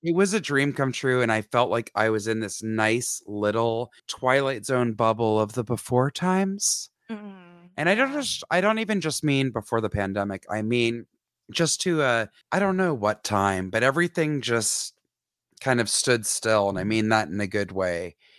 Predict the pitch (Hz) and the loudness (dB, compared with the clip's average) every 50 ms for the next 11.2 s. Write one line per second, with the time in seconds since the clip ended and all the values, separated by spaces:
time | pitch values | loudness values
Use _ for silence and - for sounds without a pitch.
0 | - - - - _ _ 131 127 127 113 123 127 - - - 160 151 156 151 135 | -20 -20 -20 -20 _ _ 0 0 2 2 2 0 -2 -2 0 0 0 0 0 0
1 | 127 120 117 113 104 - - - 110 101 - - - 113 113 110 107 98 - - | 0 0 0 0 -2 -4 -6 -4 -2 -2 -2 0 2 2 2 2 2 0 0 2
2 | 113 107 98 - 113 101 101 107 101 110 123 143 147 135 113 110 107 123 120 120 | 2 4 4 2 0 2 0 0 0 2 2 2 2 2 0 -2 -2 -2 -2 -2
3 | 123 104 110 - - 123 113 107 110 107 113 101 101 92 113 110 113 - - 113 | -2 -2 -4 -2 0 0 -2 0 0 0 0 0 0 2 2 2 2 0 -4 -6
4 | 110 107 104 - 113 110 107 107 104 98 95 98 104 101 104 104 104 101 104 101 | -6 -6 -6 -6 -4 -2 -2 -2 -4 -4 -2 0 2 2 2 2 0 -2 -4 -6
5 | 98 - _ _ - 101 92 _ _ - 135 127 - 87 104 104 98 104 98 - | -8 -12 _ _ -18 -18 -18 _ _ 0 0 2 2 0 0 0 2 0 -2 0
6 | - 95 95 92 - - 95 98 95 92 92 95 - - 95 95 95 95 95 95 | 0 -2 -2 -2 -2 -2 -2 -2 -2 -2 -6 -8 -8 -4 0 2 4 4 4 2
7 | 92 95 92 90 85 82 85 92 - - _ - 98 95 87 - _ _ _ _ | 2 2 2 2 2 0 -2 -4 -10 -8 _ 0 2 2 0 -2 _ _ _ _
8 | - 196 214 196 180 175 170 165 - - 110 107 104 107 107 110 120 127 120 110 | -14 -10 -8 -6 -6 -6 -8 -6 -2 0 2 2 0 -2 -4 -2 2 2 2 0
9 | - 127 107 104 98 98 - - - - 113 101 95 - - 381 - - 339 247 | 0 0 0 2 2 0 -2 -2 -4 -4 -2 0 2 2 2 2 0 0 0 0
10 | 214 202 202 - - - 214 214 208 202 202 220 226 269 320 247 196 - 107 98 | 0 0 -2 -4 -4 -2 -2 -2 -2 -2 -2 -2 0 0 0 0 0 -2 0 0
11 | 95 95 95 | 0 -2 -6